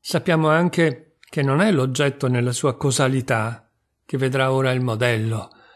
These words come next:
ma un oggetto trasfigurato dal desiderio del soggetto, che gli dà un valore completamente diverso. Il modello, dunque, non ha un ruolo passivo in questo triangolo,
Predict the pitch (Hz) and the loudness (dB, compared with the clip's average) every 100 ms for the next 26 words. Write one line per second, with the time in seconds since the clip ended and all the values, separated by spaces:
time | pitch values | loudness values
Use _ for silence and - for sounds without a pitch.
0 | _ _ - 165 165 170 180 196 147 202 | _ _ -4 0 2 4 4 2 2 0
1 | 208 180 175 165 - 185 180 185 196 196 | 0 -2 -2 -4 -2 -2 0 0 0 0
2 | 170 170 165 165 165 165 190 190 196 175 | 0 -4 -2 -2 0 2 2 4 2 2
3 | 165 175 156 143 120 117 - 127 117 - | -2 -2 -2 0 -2 -2 -4 -4 -4 -8
4 | _ _ _ - 135 139 151 147 147 143 | _ _ _ -4 -2 0 2 2 2 2
5 | 151 202 208 190 - _ 190 156 165 147 | 2 2 2 -2 -8 _ -8 -6 -6 -6
6 | 135 135 131 135 135 113 101 101 - 107 | -4 -2 -4 -4 -2 -2 -4 -6 -6 -6
7 | 104 - _ _ _ _ _ _ _ _ | -10 -18 _ _ _ _ _ _ _ _
8 | _ _ - 190 202 170 151 143 147 139 | _ _ -10 -4 -2 0 0 2 2 2
9 | 127 - 127 127 - _ _ _ _ - | 0 -2 -4 -4 -12 _ _ _ _ -2
10 | 190 226 151 - 175 156 160 151 151 147 | 2 2 0 -4 0 2 2 2 2 0
11 | - 208 185 139 123 120 123 - 120 147 | 0 4 4 4 0 -2 -4 -2 0 2
12 | 135 123 127 127 120 | 2 0 0 0 -2